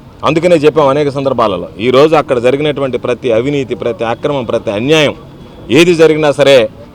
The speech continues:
తెలుగుదేశం ప్రభుత్వం అధికారంలో ఉన్నప్పుడు జరిగినటువంటి పరిస్థితి. అందుకే పదే పదే చెప్పాం, మేము జరిపినటువంటి ఆరోపణల మీద వాస్తవాలకు మీరు ఒకసారి విచారణ జరపండి అంటే దాన్ని విచారణ జరిపేటువంటి పరిస్థితిలో లేరు. ఆర్ అండ్ ఆర్కి సంబంధించి కానీ మరొక దానికి సంబంధించి కానీ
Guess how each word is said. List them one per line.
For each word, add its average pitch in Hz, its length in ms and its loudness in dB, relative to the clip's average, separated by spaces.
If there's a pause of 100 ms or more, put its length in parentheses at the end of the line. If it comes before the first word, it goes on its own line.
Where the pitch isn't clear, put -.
(120)
తెలుగుదేశం 131 420 -2
ప్రభుత్వం 107 360 -4
అధికారంలో 107 400 -4
ఉన్నప్పుడు 95 300 -8
జరిగినటువంటి 90 560 -8
పరిస్థితి. 82 380 -12 (380)
అందుకే 165 260 2
పదే 160 300 4
పదే 170 180 4
చెప్పాం, 143 380 2
మేము 135 160 0
జరిపినటువంటి 147 640 0
ఆరోపణల 143 500 4
మీద 143 160 0
వాస్తవాలకు 147 560 0
మీరు 147 260 2 (240)
ఒకసారి 143 380 2
విచారణ 175 400 2
జరపండి 151 400 2
అంటే 143 360 2 (260)
దాన్ని 113 220 0
విచారణ 143 340 0
జరిపేటువంటి 107 500 -4
పరిస్థితిలో 90 480 -6
లేరు. 87 300 0 (420)
ఆర్ 95 160 4
అండ్ 117 140 2
ఆర్కి 120 180 4
సంబంధించి 131 460 0
కానీ 143 220 2 (320)
మరొక 120 240 2
దానికి 139 300 2
సంబంధించి 143 420 -2
కానీ 143 180 -2